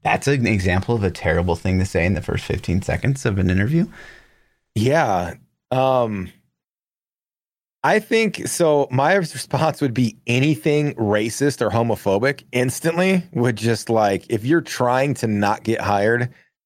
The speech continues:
Speaker 2: I think you could either one of those things and you'd be pretty okay.
Speaker 1: Mm-hmm.
Speaker 2: You know what I'm saying? I think you'd be just fine. Um,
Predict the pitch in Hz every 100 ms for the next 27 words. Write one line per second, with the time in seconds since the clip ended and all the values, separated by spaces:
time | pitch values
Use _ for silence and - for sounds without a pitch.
0 | _ _ _ 120 123 131 113 110 110 98
1 | - - - - 143 135 131 120 107 95
2 | 87 - 90 80 82 92 92 87 87 -
3 | 80 73 73 - 71 71 - _ - 71
4 | - 123 123 120 - 123 113 120 123 113
5 | 101 92 87 87 82 82 78 76 - _
6 | _ _ _ - 107 104 101 95 85